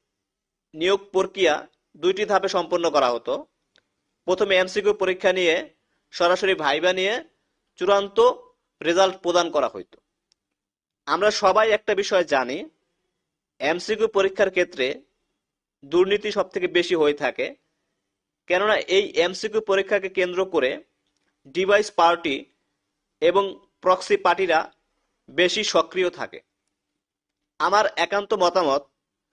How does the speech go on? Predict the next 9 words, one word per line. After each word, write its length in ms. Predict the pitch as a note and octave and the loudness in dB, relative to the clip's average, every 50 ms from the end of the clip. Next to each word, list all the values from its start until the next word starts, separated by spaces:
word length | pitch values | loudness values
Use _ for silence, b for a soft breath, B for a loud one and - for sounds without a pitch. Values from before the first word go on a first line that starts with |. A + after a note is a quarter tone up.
| _ _ _ _ _ _ _ _ _ _ _ _ _ _ _ _ _ _ - - | _ _ _ _ _ _ _ _ _ _ _ _ _ _ _ _ _ _ -10 -4
খাদ্য 260 | D3+ D#3 E3 - - G#3+ G3 | -2 -2 -2 0 2 2 2
অধিদপ্তরের 520 | G3 G3 G3+ F#3+ A3 G#3+ G#3+ A3 G#3 G#3 - | 2 2 0 0 0 0 0 -2 -2 -2 -2
পরীক্ষাটি 460 | F#3 F#3+ G3 F#3+ - G3+ F#3 F#3+ G3+ F3+ | -2 -2 -2 -2 -2 -2 -2 0 -2 -2
যদি 260 | - F3 E3+ E3 D#3+ D#3+ | -2 -2 -2 -2 -4 -6
তিনটি 320 | - F3+ F3+ F3+ F#3 G#3+ | -4 -6 -6 -4 -4 -2
ধাপে 300 | G3 G3 - - E3+ D3 D3 - - _ _ _ _ _ _ _ _ - | 0 0 2 2 2 0 0 -2 -6 _ _ _ _ _ _ _ _ -10
সম্পন্ন 480 | - - E3+ F3 F3 - G3 G3 G3 F#3+ F#3+ | -4 -2 -2 -2 0 0 -2 -2 0 -2 0
করা 240 | F#3+ E3 D#3+ D#3+ D3+ | 0 2 2 2 2
হয়, 260 | D3+ C3 A#2+ C3+ E3+ | 2 0 0 0 -2